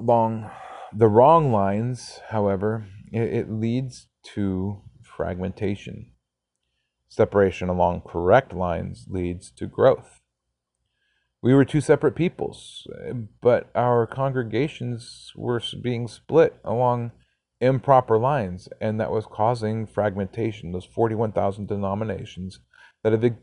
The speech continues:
that exist in the United States alone. Forty-one thousand. Imagine that. One book of the Bible, forty-one thousand denominations. We have been split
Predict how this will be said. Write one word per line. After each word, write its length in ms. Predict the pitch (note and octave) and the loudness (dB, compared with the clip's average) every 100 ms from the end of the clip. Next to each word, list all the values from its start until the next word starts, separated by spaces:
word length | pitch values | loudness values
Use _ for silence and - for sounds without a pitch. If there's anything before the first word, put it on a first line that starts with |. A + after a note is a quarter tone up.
| - | 2
that 200 | A2+ - | 2 2
exist 460 | A2 G#2+ B2+ C3+ - | -4 2 2 2 -2
in 120 | A2 | -4
the 60 | A2 | -2
United 380 | A2 A#2 A#2+ | -2 -2 -4
States 220 | G#2+ G#2+ F#2+ | -2 -2 -2
alone. 460 | F#2+ D#3 G2+ - - _ _ _ _ _ _ _ _ _ _ | -6 -6 -8 -14 -20 _ _ _ _ _ _ _ _ _ _
Forty-one 720 | - F3 G3+ E3+ A#2 C#3 D3+ A#2 | -4 -2 -2 -2 -2 0 -2 -6
thousand. 640 | - A#2 B2+ B2 F#2 D#2+ - - | -8 0 2 2 -2 -14 -16 -8
Imagine 420 | C3 D3+ B2 G2 | -2 -2 -2 -6
that. 200 | D#2+ - | -10 -10
One 340 | G#2+ C#3+ F3 | -4 -2 -2
book 240 | C3+ B2+ - | -4 -4 -4
of 60 | |
the 80 | G2+ | -4
Bible, 460 | F2+ F#2 F#2+ - - _ | -2 -2 -2 -8 -14 _
forty-one 1160 | - C3 C#3+ D3 - _ _ - A2+ A#2+ A#2+ A2+ - _ _ _ _ | -4 -2 -2 -4 -10 _ _ -6 -2 0 0 -4 -10 _ _ _ _
thousand 800 | G#2+ G#2+ G#2+ G#2+ G#2 G#2+ G#2 G#2 - | 0 4 4 4 0 -4 -6 -10 -12
denominations. 1120 | A2 G2 F#2+ F#2 F2 D#2+ E2+ - - - - _ _ _ _ _ _ _ _ _ _ _ | -4 0 0 -2 -4 -6 -8 -12 -16 -18 -20 _ _ _ _ _ _ _ _ _ _ _
We 200 | G#2+ C3+ | 0 2
have 180 | C#3+ A#2 | 2 2
been 160 | A2+ | -2
split 420 | - - G#2 G2+ | -4 -2 2 2